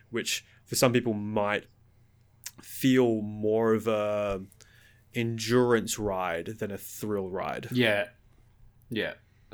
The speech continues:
Speaker 2: That's probably the best way of putting it. And even though Alien and Aliens are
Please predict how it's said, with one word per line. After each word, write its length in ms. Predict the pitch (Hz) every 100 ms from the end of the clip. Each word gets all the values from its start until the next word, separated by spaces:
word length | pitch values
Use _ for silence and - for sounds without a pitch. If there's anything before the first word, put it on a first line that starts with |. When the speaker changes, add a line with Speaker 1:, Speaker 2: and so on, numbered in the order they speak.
| - _ _ -
Speaker 2:
That's 360 | 117 85 -
probably 300 | - 120 98
the 80 | 90
best 260 | 87 85 95
way 80 | 85
of 140 | 87
putting 260 | - 90 87
it. 120 | 85 _ _ _ -
And 180 | 123 139
even 280 | 160 156 147
though 360 | 143 135 131 127
Alien 380 | 135 131 131 127
and 120 | 117
Aliens 560 | 113 113 107 107 104 98
are 500 | 92 98 98 95